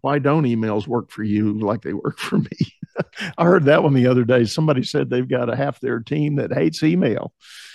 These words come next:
they, they don't even wanna talk on email. And, and he's, he's just, you know, it's like mind blown.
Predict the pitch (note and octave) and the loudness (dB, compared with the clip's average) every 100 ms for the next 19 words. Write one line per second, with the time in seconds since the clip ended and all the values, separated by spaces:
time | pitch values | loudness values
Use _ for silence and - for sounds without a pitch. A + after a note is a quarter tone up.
0 | - - C3 - C#3 D#3+ D#3+ D3+ D3 C#3 | -20 -4 -4 2 2 4 4 4 2 0
1 | C3 D#3 D3+ B2 A2 A2+ G#2+ G2+ A#2 B2 | 0 -2 0 0 0 0 -2 -4 -6 -8
2 | C3+ B2 B2+ - B2 C3 A#2+ D#3 C#3+ A#2 | -8 -6 -8 -8 -6 -4 -2 -2 -4 -4
3 | B2+ E3 - D#3 - A#2 C3 B2+ A#2 - | -2 -2 -4 -6 -6 -6 -4 -2 -4 -4
4 | C3 C3 C3 C3+ B2+ A#2 A#2 A2+ | -6 -4 -2 -2 -2 -2 -2 -4